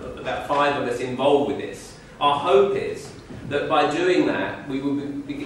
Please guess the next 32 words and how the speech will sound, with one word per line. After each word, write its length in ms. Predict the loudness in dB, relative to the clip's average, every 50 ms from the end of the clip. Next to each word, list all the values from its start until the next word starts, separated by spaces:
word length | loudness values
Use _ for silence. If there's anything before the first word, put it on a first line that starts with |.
| -10 -10
begin 340 | -8 -6 -2 -2 -2 -2 -2
to 80 | -2
get 200 | -2 0 0 -2
a 40 | -2
kind 160 | -2 -2 -2
of 120 | -2 -2 0
dialogue 600 | 2 4 4 4 4 4 4 4 2 2 2 0
going, 500 | 0 0 0 0 -2 -4 -6 -8 -10 -6 -4
initially 680 | -2 0 0 0 -2 -2 -2 -2 -2 -4 -4 -6 -8 -12 -14 -10
with 240 | -4 -2 -2 -2 0
young 460 | 0 0 0 0 -2 -4 -6 -8 -10 -14 -16 -20 -20 -12 -4
people, 520 | -2 -2 -2 -2 -2 -4 -4 -6 -6 -10 -12 -14 -12
students 500 | -12 -10 -4 -2 -2 0 0 -2 0 2
at 180 | 2 2 2
schools, 680 | 0 -4 0 2 4 4 4 4 2 0 -2 -4 -10 -12 -14 -16 -18 -20 -8
both 200 | -6 -4 -4 -2 -4
in 60 | -4
the 60 | -4 -4
U 100 | -4 -4
K 180 | -4 -6 -6 -4
and 80 | -2
the 40 | 0
Arctic, 420 | 0 0 0 -2 -4 -6 -6 -6 -8 -10 -12 -8 -4
that 120 | -2 0
will 160 | 0 0 0
extend 640 | -2 -2 -6 -6 -2 4 4 6 6 6 4 4 4
into 300 | 4 2 0 0 0 -4 -2
communities. 840 | -2 0 0 2 2 4 2 2 2 0 -2 -4 -4 -8 -12 -14 -18 -20 -20 -20 -20 -20 -20 -14 -6
And 120 | -4 2 4
by 240 | 4 4 4 4 4
doing 320 | 6 6 8 8 8 6
this, 580 | 6 4 2 0 -2 -4 -8 -10 -12 -14 -16